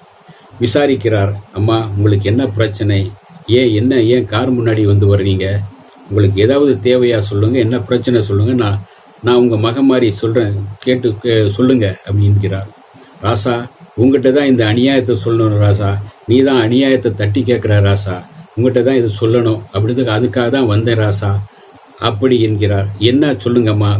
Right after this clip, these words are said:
என்கிறார். சேலம் இரும்பாலைக்கு அரசு முறை பயணமாக சென்று கொண்டிருந்தார் முதல்வர் எம் ஜி ஆர். அந்த பாட்டியின் பதட்டமான அந்த வார்த்தைகளை கேட்டதும் உடனே காரை விட்டு இறங்கிவிட்டார்.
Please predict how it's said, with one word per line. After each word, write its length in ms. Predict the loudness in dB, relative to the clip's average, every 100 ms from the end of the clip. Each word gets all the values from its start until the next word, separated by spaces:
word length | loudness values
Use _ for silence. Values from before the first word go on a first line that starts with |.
| -2
என்கிறார். 480 | -4 -2 0 -2 0
சேலம் 520 | 0 2 4 2 2
இரும்பாலைக்கு 960 | 2 4 2 2 0 -2 -2 0 2 0 -4
அரசு 360 | -2 0 0 0
முறை 260 | 2 2 2
பயணமாக 880 | 0 0 0 0 2 0 0 0 -4
சென்று 400 | -2 -2 0 0
கொண்டிருந்தார் 560 | 0 -2 0 0 0 0
முதல்வர் 440 | 2 0 0 -2
எம் 140 | -4 -6
ஜி 160 | -6
ஆர். 160 | -8 -14 _ -20 -20 -20 -6
அந்த 260 | 0 2 0
பாட்டியின் 760 | -2 -2 2 2 4 2 0
பதட்டமான 540 | 0 0 0 2 2 2
அந்த 300 | 2 2 2
வார்த்தைகளை 640 | 2 0 0 2 2 0
கேட்டதும் 540 | 0 0 0 -2 -2 -2
உடனே 340 | 0 2 2
காரை 380 | 0 -2 0 0
விட்டு 280 | 0 -4 -4
இறங்கிவிட்டார். 680 | -4 0 0 0 -4 -8